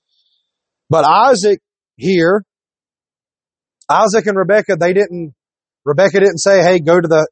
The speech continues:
go to the handmaiden or go to the slave girl." And no, Isaac cried out to God on behalf of his wife, and she conceived.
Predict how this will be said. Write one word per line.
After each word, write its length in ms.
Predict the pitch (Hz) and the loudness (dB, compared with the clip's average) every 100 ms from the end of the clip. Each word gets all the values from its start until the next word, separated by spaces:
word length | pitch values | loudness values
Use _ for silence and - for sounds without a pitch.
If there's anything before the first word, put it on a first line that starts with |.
| 135 | -2
go 120 | 175 | 0
to 40 | |
the 120 | 175 143 | 0 0
handmaiden 560 | 180 180 160 160 160 | -2 -2 -2 -2 -2
or 60 | 156 | -2
go 140 | 165 | 0
to 60 | 170 | 0
the 80 | 143 | -4
slave 400 | - 175 175 135 | -2 0 0 0
girl." 300 | 151 156 139 | 0 2 -2
And 120 | 151 _ _ _ | -6 _ _ _
no, 280 | 147 151 165 175 _ _ _ _ _ _ _ _ - | -2 0 0 -2 _ _ _ _ _ _ _ _ -2
Isaac 480 | 160 202 156 185 170 _ _ _ | 0 0 0 -4 -6 _ _ _
cried 240 | 151 147 | -2 2
out 160 | 147 151 | 0 -2
to 60 | |
God 360 | 151 185 226 120 _ _ | -2 0 0 -2 _ _
on 100 | 127 | -10
behalf 300 | 127 190 214 | -2 0 -2
of 80 | 208 | -6
his 140 | 185 | -10
wife, 240 | 131 110 95 _ _ _ _ _ _ _ _ _ _ _ _ | -8 -10 -10 _ _ _ _ _ _ _ _ _ _ _ _
and 100 | 123 | -8
she 140 | 120 165 | -2 0
conceived. 640 | 156 143 208 226 123 98 | 0 0 0 0 -2 -12